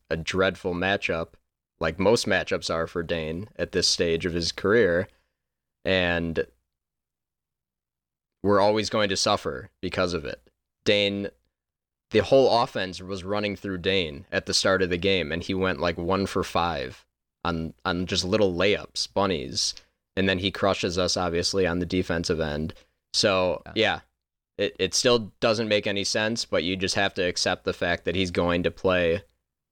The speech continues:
Speaker 1: and there's nothing that we can really do about it, apparently.
Speaker 2: Well, w-, we gotta turn the page, 'cause it's done with, and at, at the end of the day, if you don't win the Big Ten tournament, the best thing that happens is you lose the first game.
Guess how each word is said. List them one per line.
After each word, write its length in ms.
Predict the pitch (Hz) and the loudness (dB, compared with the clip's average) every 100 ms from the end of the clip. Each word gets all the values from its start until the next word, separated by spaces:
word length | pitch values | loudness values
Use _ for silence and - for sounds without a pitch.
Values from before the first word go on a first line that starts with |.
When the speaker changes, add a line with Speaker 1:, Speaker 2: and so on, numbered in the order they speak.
| _ _ _ _ _ | _ _ _ _ _
Speaker 1:
and 380 | 85 82 80 82 | -4 -2 -2 0
there's 160 | 90 98 | 0 0
nothing 340 | 87 92 95 | -2 -4 -4
that 280 | 110 113 - | 0 0 2
we 160 | 139 | 2
can 140 | 139 156 | 2 4
really 240 | 151 156 | 6 6
do 160 | 160 185 | 8 6
about 280 | 113 92 87 | 6 2 0
it, 80 | |
apparently. 520 | 87 104 90 60 76 95 _ _ _ _ _ _ _ _ _ _ _ _ | -2 -2 -2 -2 -4 -6 _ _ _ _ _ _ _ _ _ _ _ _
Speaker 2:
Well, 200 | 120 107 | 0 2
w-, 240 | - 123 98 | 0 -6 -2
we 160 | 127 | 0
gotta 160 | 113 95 | 0 0
turn 220 | - 92 | -4 -8
the 60 | 82 | -6
page, 420 | 85 82 85 - | -6 -6 -8 -6
'cause 380 | 98 90 - - _ _ _ _ _ - | -4 -4 -8 -20 _ _ _ _ _ -6
it's 180 | 107 - | -4 0
done 240 | 117 104 | 2 2
with, 160 | 104 95 | 2 0
and 240 | 76 110 107 | -4 -6 -6
at, 140 | 107 120 | -6 -6
at 100 | 110 | -2
the 80 | 113 | 0
end 120 | 120 | 0
of 60 | |
the 80 | 107 | -2
day, 340 | 90 92 92 - | 0 2 0 -4
if 160 | 107 - | -8 -2
you 60 | 107 | 2
don't 260 | 110 - | 2 0
win 180 | 104 95 | 0 2
the 80 | 95 | 4
Big 200 | 101 98 | 2 0
Ten 260 | - 101 | 0 0
tournament, 500 | 104 110 107 110 110 - _ _ _ _ _ _ - | 0 0 2 2 2 -2 _ _ _ _ _ _ -4
the 80 | |
best 300 | 95 101 95 | 2 2 2
thing 380 | - 107 101 101 | 0 0 0 -2
that 180 | 101 95 | -2 -2
happens 520 | 101 87 82 95 95 | 0 -2 0 0 0
is 140 | 98 98 | -2 0
you 120 | 92 | 0
lose 320 | 95 87 92 | 0 0 0
the 100 | - | -2
first 300 | - 101 95 | -2 0 0
game. 400 | - 107 107 110 | 2 2 4 0